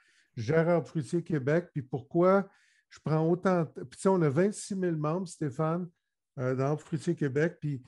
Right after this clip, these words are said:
euh, puis on s-, puis j'ai fondé aussi le regroupement des jardins solidaires du Québec.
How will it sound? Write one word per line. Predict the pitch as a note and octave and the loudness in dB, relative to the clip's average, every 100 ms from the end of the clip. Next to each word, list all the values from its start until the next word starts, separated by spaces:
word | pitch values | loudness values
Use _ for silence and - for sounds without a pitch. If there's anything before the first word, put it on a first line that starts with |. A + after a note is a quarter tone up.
| _ _ _ | _ _ _
euh, | C#3+ C#3+ D3+ - - _ A#4+ F4+ | -6 -6 -8 -14 -20 _ -18 -12
puis | - D3+ | -2 -2
on | C#3 | -2
s-, | - _ | -6 _
puis | D#3+ D#3 D3 C3+ | -6 -4 -4 -6
j'ai | A#2+ D3+ | -4 -4
fondé | B2+ D#3 D#3 F#3 | -4 -4 -2 -2
aussi | F3 B2+ F#3 | -4 -4 -4
le | E3 | -2
regroupement | C3+ D3+ D#3 D#3 F3 | -2 -2 -6 -2 -2
des | D#3+ | -2
jardins | C3+ C#3 C#3 D#3+ | -4 -4 -2 -4
solidaires | - D#3+ D3 C#3+ D3+ | -2 -4 -2 0 0
du | D3+ B2+ | -2 -6
Québec. | - B2+ C3+ F#3 | -6 -4 -4 -4